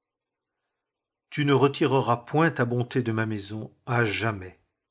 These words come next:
Il habitait à Jérusalem, au lieu même que le roi avait choisi pour sa demeure. Nous possédons ces mêmes privilèges, et cette série de grâces qui appartenait à Méphibosheth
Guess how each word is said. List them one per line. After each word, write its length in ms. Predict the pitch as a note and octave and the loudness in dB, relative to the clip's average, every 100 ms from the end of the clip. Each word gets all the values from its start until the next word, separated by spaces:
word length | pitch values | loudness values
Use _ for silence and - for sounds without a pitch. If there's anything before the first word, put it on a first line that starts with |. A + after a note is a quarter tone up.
| _ _ _ _ _ _ _ _ _ _ _ _ | _ _ _ _ _ _ _ _ _ _ _ _
Il 160 | - E3 | -2 0
habitait 340 | E3+ D3+ C3+ | 0 0 2
à 80 | F3 | 2
Jérusalem, 800 | A2+ A#2 A#2 A2 A2 C3 A2+ A2 - | 4 2 2 2 2 0 0 -4 2
au 80 | D3+ | 4
lieu 220 | D#3 E3+ | 6 4
même 320 | E3 G3+ F#3 | 6 2 0
que 100 | - | 0
le 100 | C#3 | 2
roi 260 | C3 C#3 D3+ | 4 4 2
avait 180 | A#2 A2 | 0 -4
choisi 460 | - D#3+ C3+ F#3 | -2 -2 -2 -8
pour 200 | - C3 | -6 -8
sa 160 | - A2 | -4 -6
demeure. 640 | G#2 G2+ F#2 F#2 - - _ _ _ _ _ _ _ _ _ _ _ _ D#3 | -6 -8 -10 -14 -18 -20 _ _ _ _ _ _ _ _ _ _ _ _ -6
Nous 120 | F#3 | 0
possédons 460 | F#3+ F3+ E3+ E3 | 2 4 4 4
ces 160 | D3+ C#3 | 4 4
mêmes 320 | B2 C3+ A2 | 6 6 4
privilèges, 680 | - G#2+ G2+ G#2 G#2+ G2 G2 _ _ _ _ | -4 -8 -6 -4 -6 -8 -14 _ _ _ _
et 60 | C#3+ | 0
cette 300 | - - E3 | 0 0 -4
série 340 | - F#3+ F#3+ | 0 0 0
de 140 | C#3+ | 2
grâces 520 | B2 A#2 C3+ D3+ - - | 2 4 2 2 -4 -8
qui 160 | - | -4
appartenait 500 | A2 - B2+ C#3 B2+ | -2 -2 0 0 2
à 40 | A#2+ | 2
Méphibosheth 840 | G#2+ - B2 C3+ - E3+ E3 | -2 -4 0 0 0 -4 -6